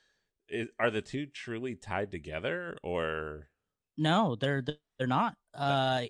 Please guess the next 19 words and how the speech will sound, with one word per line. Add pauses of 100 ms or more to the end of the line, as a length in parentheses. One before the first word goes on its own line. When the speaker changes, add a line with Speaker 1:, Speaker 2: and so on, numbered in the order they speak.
Speaker 2:
in
fact,
he
made
a
different
company, (640)
uh, (120)
out
of
it,
u-,
Speaker 1:
Right.
Speaker 2:
using, (160)
uh,
the
Speaker 1:
So
Speaker 2:
W
W